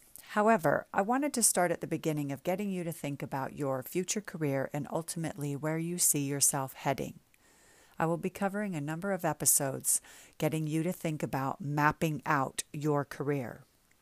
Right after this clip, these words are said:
The second part to the career series is where the fun really begins.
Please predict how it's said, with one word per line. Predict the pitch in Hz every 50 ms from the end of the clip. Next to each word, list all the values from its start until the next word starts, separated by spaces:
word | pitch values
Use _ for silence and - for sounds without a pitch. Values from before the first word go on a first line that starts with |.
| _ _ _ _ - - - - - - -
The | - 160
second | - - 220 - - 240 214
part | - 196 175 160 -
to | - -
the | 143 151
career | - - - 135 147 139 143 139
series | - - 151 143 131 127 131 135 139 -
is | - - 151 139 - -
where | 156 143 143
the | 139 147
fun | 139 - - 147 139 139 135
really | 135 156 135 147
begins. | 147 151 143 - 147 139 131 120 - 113 - - - -